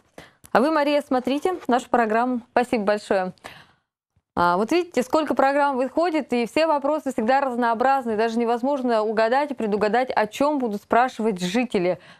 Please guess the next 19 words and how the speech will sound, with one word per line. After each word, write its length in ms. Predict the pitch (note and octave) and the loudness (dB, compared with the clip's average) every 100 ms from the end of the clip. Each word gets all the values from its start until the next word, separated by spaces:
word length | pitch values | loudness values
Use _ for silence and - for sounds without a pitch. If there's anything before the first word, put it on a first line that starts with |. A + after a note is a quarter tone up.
| _ | _
Кстати 320 | - C#4+ D4 | -4 -2 0
говоря, 340 | A#3 A#3+ A#3+ A3+ | 0 0 0 0
материнский 540 | G#3+ C4+ D#4+ D4+ - | -2 -2 -2 -6 -6
капитал, 580 | A#3+ A3 A3 D4+ D4 A#3+ | -4 0 2 2 2 0
э, 400 | G#3+ G3+ F#3+ F#3+ | 0 0 0 0
как 220 | G3 G#3+ G3+ | -2 -2 -2
вот 100 | F#3+ | 0
было 220 | A3 A3 | 0 0
сказано 380 | - A#3+ G#3+ G#3 | 0 0 0 0
в 40 | |
одной 220 | G#3+ A3 | 0 -2
из 80 | G#3 | -2
программ, 520 | - G#3+ G#3 C4+ C4+ | 0 2 2 0 0
здесь, 280 | G3 A#3+ C4 | -2 -2 -2
в 60 | A#3 | -2
нашей 280 | G#3+ - | -4 -4
студии, 480 | F#3 - C4+ A3+ G#3+ | -6 -2 -2 0 -2
программа 420 | F#3+ G#3 A3+ G#3+ | 0 0 0 -2
«Законодатели», 760 | G3 G#3 G3 G#3 C4+ C4+ A3+ | -4 -2 0 2 0 0 -2